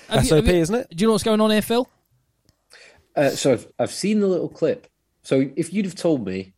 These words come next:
Speaker 3: there was gonna be a sighting from this Quinn Saracens game,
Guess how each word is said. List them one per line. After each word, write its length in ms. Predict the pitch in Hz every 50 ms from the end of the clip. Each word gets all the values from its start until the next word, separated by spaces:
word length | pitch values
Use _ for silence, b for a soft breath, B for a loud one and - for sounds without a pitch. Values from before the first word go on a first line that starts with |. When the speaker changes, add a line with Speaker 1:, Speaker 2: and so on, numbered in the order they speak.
| _ -
Speaker 3:
there 80 | -
was 100 | 107 101 95
gonna 140 | 117 110 104
be 80 | 107
a 40 | 101
sighting 760 | - - - 135 123 110 104 - - 110 95 95 92 90 85 - _
from 220 | _ - 110 104 98
this 360 | 98 95 - - - - - _ _ _
Quinn 320 | - - 120 110 107 101 95
Saracens 520 | - - 120 107 98 - - 95 92 87
game, 360 | 85 92 90 87 90 90 87